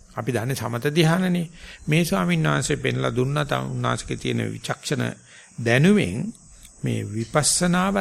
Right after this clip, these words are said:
ධ්‍යාන මට්ටමට සමවදින ධ්‍යානයක් හෝ අර්පණා සමාධියක් නෙවෙයි. නමුත් ඒ කටයුත්ත වෙනකොට සමත ධ්‍යානයක ලැබෙන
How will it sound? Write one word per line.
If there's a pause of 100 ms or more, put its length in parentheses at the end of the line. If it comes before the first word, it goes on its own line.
(160)
ධ්‍යාන
මට්ටමට (300)
සමවදින
ධ්‍යානයක්
හෝ
අර්පණා
සමාධියක්
නෙවෙයි. (320)
නමුත්
ඒ
කටයුත්ත
වෙනකොට (460)
සමත
ධ්‍යානයක
ලැබෙන